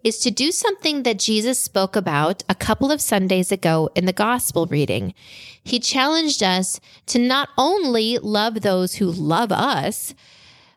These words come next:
but to love our enemies as well, to love them and to pray for them.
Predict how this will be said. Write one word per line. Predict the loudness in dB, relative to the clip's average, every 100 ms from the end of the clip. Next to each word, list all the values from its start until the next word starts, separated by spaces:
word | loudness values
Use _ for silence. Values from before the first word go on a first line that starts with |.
| _
but | -2
to | 2
love | 2 2 2
our | 2 2 -2 -2
enemies | 0 2 2 2 2 0 -2 -4
as | -2
well, | 0 0 2 -2 -6 -12 _ _ _ -4
to | -2
love | 0 0 0 0 2
them | 0 0
and | -2 0 0
to | -2
pray | 0 0 2 2
for | 0 -2 0
them. | -2 -2 -4